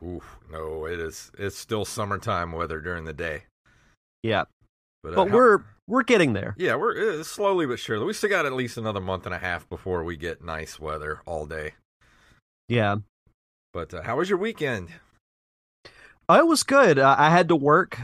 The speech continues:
Speaker 2: Saturday morning, but it, it wasn't, wasn't anything too major. But the, the good thing about my job is that whenever I have to work on, say, like, a weekend or after hours, I get comp time. So I get to really use it whenever I want to. So,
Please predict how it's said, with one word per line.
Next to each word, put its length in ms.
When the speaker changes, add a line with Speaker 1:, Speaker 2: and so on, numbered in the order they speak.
Speaker 2:
Saturday 460
morning, 420
but 120
it, 160
it 80
wasn't, 400
wasn't 240
anything 460
too 180
major. 340
But 140
the, 160
the 80
good 220
thing 160
about 260
my 140
job 400
is 140
that 240
whenever 340
I 100
have 320
to 380
work 280
on, 120
say, 140
like, 160
a 40
weekend 460
or 80
after 340
hours, 540
I 120
get 200
comp 300
time. 400
So 380
I 140
get 220
to 360
really 240
use 300
it 180
whenever 340
I 80
want 320
to. 240
So, 380